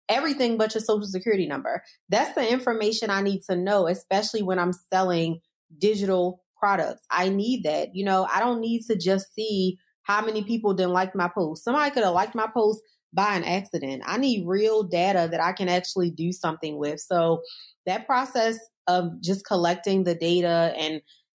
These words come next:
testing things out and doing that research, it definitely was a little bit frustrating in the beginning. But I could tell you that now I'm so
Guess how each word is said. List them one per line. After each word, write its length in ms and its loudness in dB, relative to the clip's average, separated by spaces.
testing 480 0
things 260 0
out 240 2
and 180 -4
doing 260 2
that 220 2
research, 520 0
it 180 -4
definitely 640 2
was 180 0
a 80 2
little 240 2
bit 180 -2
frustrating 640 2
in 140 0
the 80 -4
beginning. 600 -2
But 120 0
I 120 2
could 220 -8
tell 240 0
you 240 -6
that 220 2
now 600 2
I'm 240 0
so 460 0